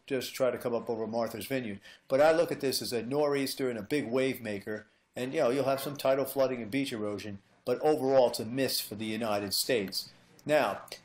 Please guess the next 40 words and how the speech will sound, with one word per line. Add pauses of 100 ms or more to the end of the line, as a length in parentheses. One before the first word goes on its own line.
(100)
that
you
look
at
that
sea
surface
temperature
pattern, (400)
and (120)
you
notice
that
configuration, (340)
and
you
remember
what
we
said, (280)
that (120)
this
is
a, (240)
this
is
what
we
said
back
in
May, (460)
that (120)
we
would
get
this
kind
of
configuration,